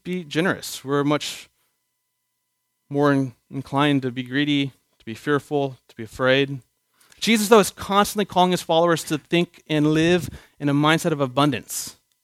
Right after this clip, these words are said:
to see that we're working with divine resources that don't end, that have no limit. And actions and activities and attitudes,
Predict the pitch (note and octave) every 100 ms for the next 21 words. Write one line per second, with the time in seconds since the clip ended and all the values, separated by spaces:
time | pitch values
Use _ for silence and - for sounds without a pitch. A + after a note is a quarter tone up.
0 | _ _ _ _ - - - F3+ F#3+ F#3+
1 | D3+ - F3+ F3+ F3+ F3 D3+ C#3 D#3 F3
2 | F3+ E3 F3 E3 D3 - F2 - - C3+
3 | D#3+ D3+ D3 E3 D#3+ G#2 G2+ B2 - D#3+
4 | E3 D#3+ D#3 C#3+ C#3 D3 E3 A2 - -
5 | _ _ _ _ _ _ _ _ _ _
6 | _ _ _ _ _ _ _ _ _ _
7 | _ _ _ _ - E3 F3+ - F#3 F3
8 | F3 D#3 - D3 B2+ - F3+ E3+ F3 D#3+
9 | D3+ A#2 C#3 D#3 D3 D#3+ D#3 D3 - -